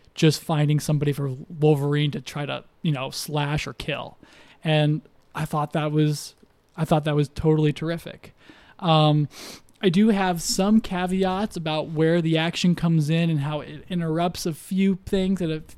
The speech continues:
few places that I thought, uh, didn't serve the movie really well. So I do have to, you know, dig that against it. But all in all, this was a superb X-Men movie, probably the best that they've ever done.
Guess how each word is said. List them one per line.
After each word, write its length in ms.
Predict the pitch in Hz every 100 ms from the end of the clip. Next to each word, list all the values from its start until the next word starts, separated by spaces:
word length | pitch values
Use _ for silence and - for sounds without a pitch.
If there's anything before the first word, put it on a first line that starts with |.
| - -
few 200 | 185 185
places 480 | - 170 180 190 175
that 260 | 156 151
I 100 | -
thought, 400 | - 160 151 151 _ - - _ _ _ -
uh, 260 | 185 180 165
didn't 260 | 160 170
serve 280 | 147 165 160
the 80 | 165
movie 220 | 160 156
really 220 | 151 160
well. 360 | 156 127 127 165
So 360 | - 165 143 143
I 100 | 165
do 220 | 143 156
have 260 | 156 160 156
to, 220 | 160 143 -
you 80 | 160
know, 140 | 147 143
dig 260 | 147 147
that 180 | 147 139
against 360 | 139 131 139 160
it. 220 | 156 185 - - - -
But 400 | 147 131 143 139 - - - - - _ _ _ _ _ _
all 340 | - 185 226 233
in 80 |
all, 400 | 196 170 143 135 - - - - - - -
this 260 | 151 170 -
was 500 | 165 160 156 139 - _ _ _ _ -
a 120 | 139
superb 1200 | - - 160 135 - - - 170 170 170 175 175 - -
X-Men 340 | 156 - 151
movie, 260 | 151 147 151
probably 560 | - 165 180 180 190
the 100 | 185
best 260 | 156 156 156
that 100 | 156
they've 120 | 156
ever 180 | 151 156
done. 380 | 151 131 147